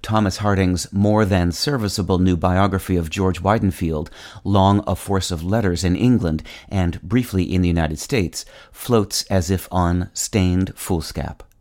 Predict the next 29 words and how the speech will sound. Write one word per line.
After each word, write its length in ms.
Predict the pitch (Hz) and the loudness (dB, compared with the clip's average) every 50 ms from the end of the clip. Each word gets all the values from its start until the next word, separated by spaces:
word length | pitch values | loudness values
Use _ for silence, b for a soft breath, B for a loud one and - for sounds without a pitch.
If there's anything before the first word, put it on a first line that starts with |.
| _ _ _ _ _ _ _ _ _ _ _ _ _ _ _ _ _ B B B B B B | _ _ _ _ _ _ _ _ _ _ _ _ _ _ _ _ _ B B B B B B
You'd 160 | B 127 135 123 | B 0 2 4
be 120 | 143 135 | 4 4
well 180 | 123 143 180 190 | 4 4 2 2
within 220 | 165 131 135 117 | 2 2 4 4
your 120 | 107 101 | 6 6
rights 320 | 90 92 90 87 80 - - - | 4 4 2 2 0 -2 -6 -4
to 180 | - 104 92 | -2 -2 -2
respond, 680 | 87 92 90 - - 101 90 87 87 85 87 87 85 - - | 0 -2 -4 -2 -2 0 0 2 2 2 0 -2 -2 -6 -10
"Surely 420 | - - - 190 196 127 98 92 | -8 -4 -2 0 2 2 2 2
you 240 | 87 85 90 98 87 | 2 2 0 0 0
jest," 580 | 80 90 131 151 123 - - - - - - - B B B B B B B B | 0 0 -2 -2 -2 -4 -6 -8 -10 -10 -12 -16 B B B B B B B B
to 140 | B 123 120 | B 2 4
the 80 | 107 107 | 4 6
notion 460 | 107 107 107 - - 110 101 98 95 | 6 4 4 2 2 2 2 2 2
that 180 | 95 92 - | 2 0 0
the 60 | - 92 | 0 0
word 260 | 92 101 104 87 - | 2 2 2 0 0
foolscap 580 | - - 170 165 - - - 95 82 85 - - B B B B B B | -4 -6 -6 -4 -4 -4 -4 -2 -2 -4 -4 -8 B B B B B B
refers 320 | B 117 - 143 143 131 - | B -2 0 2 0 0 0
to 200 | - 147 131 131 | -2 -2 -2 -2
a, 80 | 131 - | -2 -2
a 80 | - 123 | -4 -4
sheet 260 | 110 - - 131 113 | -2 0 2 2 2
of 140 | 113 92 90 | 2 2 2
writing 320 | 92 95 98 95 95 82 | 2 2 4 4 2 2
paper, 420 | - - 82 73 - - - - _ _ _ _ _ - | 0 -2 -6 -8 -8 -12 -14 -14 _ _ _ _ _ 0
and 160 | 101 101 90 | 0 2 4
also 300 | 95 95 95 - - 95 | 4 2 2 2 -2 -4
specifically 680 | 85 - - 104 - - 143 - 135 131 - 98 90 | -4 -4 -4 -4 -2 -2 -2 -2 -2 -2 -2 -2 -2